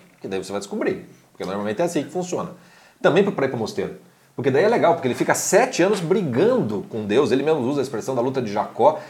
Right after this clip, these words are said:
e ele não, ele não vai porque ele é chamado, ele vai porque ele se rende. É. E aí entra uma característica muito legal da vocação religiosa.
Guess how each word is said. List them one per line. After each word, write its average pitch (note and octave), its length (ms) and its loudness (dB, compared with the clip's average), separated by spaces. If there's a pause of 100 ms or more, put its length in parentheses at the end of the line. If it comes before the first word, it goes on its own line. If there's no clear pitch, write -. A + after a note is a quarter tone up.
(100)
e B2+ 100 2
ele D#3+ 100 4
não, E3+ 200 2
ele D3 120 6
não E3 120 2
vai D#3 220 8
porque F#3+ 220 0
ele E3 60 6
é D3+ 60 6
chamado, G#2 540 0
ele B2 120 0
vai B2 140 2
porque - 140 -6
ele F3 80 -2
se - 200 -8
rende. E3+ 520 -2 (560)
É. G2+ 120 -8 (500)
E B2+ 80 4
aí A3+ 220 4
entra A3 160 2
uma F3+ 120 4
característica C3+ 640 2
muito B2+ 560 -4
legal A2+ 380 2
da G#2+ 80 -2
vocação G2 380 -8
religiosa. F2 540 -12